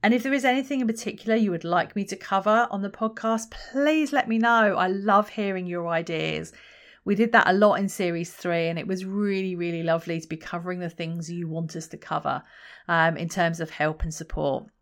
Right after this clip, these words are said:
So if you've got any ideas, come back and let us know, uh, and I will make sure we cover those as much as we possibly can. And as I say, if you're interested in further training, all the details on the website,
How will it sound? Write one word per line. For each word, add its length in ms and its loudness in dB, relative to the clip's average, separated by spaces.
So 140 -4
if 80 0
you've 140 2
got 160 10
any 160 8
ideas, 480 8
come 240 -4
back 220 2
and 120 2
let 140 2
us 160 -6
know, 680 6
uh, 260 8
and 140 4
I 100 8
will 120 2
make 220 4
sure 160 -4
we 120 -4
cover 300 -2
those 260 0
as 120 -6
much 300 -2
as 120 -8
we 100 -4
possibly 480 -8
can. 640 0
And 180 4
as 160 0
I 120 8
say, 20 4
if 80 0
you're 100 -4
interested 480 -6
in 80 -6
further 280 2
training, 500 2
all 180 -2
the 80 -4
details 520 -4
on 240 -4
the 80 -6
website, 760 2